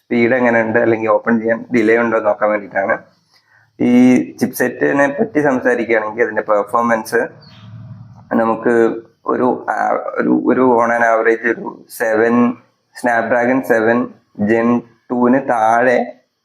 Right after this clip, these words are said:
സെവൻ Gen one-ന് മേളിൽ എന്ന് പറയാം. So അത്രയൊരു പെർഫോമൻസ് ആണ് നമുക്ക് പ്രതീക്ഷിക്കാവുന്നത്.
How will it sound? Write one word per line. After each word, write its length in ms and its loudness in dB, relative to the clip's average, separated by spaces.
സെവൻ 500 0
Gen 360 -2
one-ന് 420 0
മേളിൽ 440 2
എന്ന് 160 0
പറയാം. 400 -4
So 80 2
അത്രയൊരു 420 -4
പെർഫോമൻസ് 600 -2
ആണ് 100 2
നമുക്ക് 480 -2
പ്രതീക്ഷിക്കാവുന്നത്. 840 0